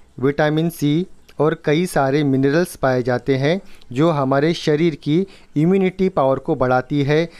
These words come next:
जिसके कारण हमारा शरीर बहुत सारी बीमारियों से बचा रहता है।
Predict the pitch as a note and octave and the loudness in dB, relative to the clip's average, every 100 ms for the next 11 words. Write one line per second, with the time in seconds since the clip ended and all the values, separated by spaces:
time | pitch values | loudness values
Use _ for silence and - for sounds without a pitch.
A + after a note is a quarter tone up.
0 | - - C3+ E3 - E3 C#3+ C3 C#3 B2 | -20 -12 -6 -4 -2 -2 0 0 0 0
1 | C#3+ D#3+ D#3+ D#3+ - C3+ C3+ C3 C#3 - | 0 2 2 0 0 0 0 -2 -4 -10
2 | - - B2+ C3 F3+ - D3 C#3+ C#3 C3+ | -20 -6 -2 0 -2 0 -2 -2 0 2
3 | C3+ C#3 B2+ A#2+ D3+ C3+ C#3+ C3+ C3 B2+ | 2 2 -2 -2 -2 -2 0 0 0 0
4 | C3 B2+ A#2+ | -2 0 -2